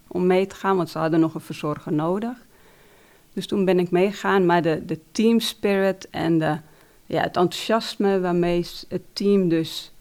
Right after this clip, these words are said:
voor elkaar er ook is, ja, dat heeft me echt wel gepakt. Waardoor ik dacht van:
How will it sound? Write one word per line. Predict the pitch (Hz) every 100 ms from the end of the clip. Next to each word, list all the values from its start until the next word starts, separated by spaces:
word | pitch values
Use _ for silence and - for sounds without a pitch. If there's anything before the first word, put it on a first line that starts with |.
| -
voor | - - 220 220
elkaar | - 160 - 185 196 185
er | - 170 -
ook | 151 -
is, | - 220 269 - - _ _ _ _ _
ja, | - 165
dat | 143
heeft | - 160 -
me |
echt | 175 -
wel | 180 175
gepakt. | - - 190 190 - - _ _ _ _
Waardoor | 170 170 185 196
ik | 190
dacht | 190 190
van: | - 185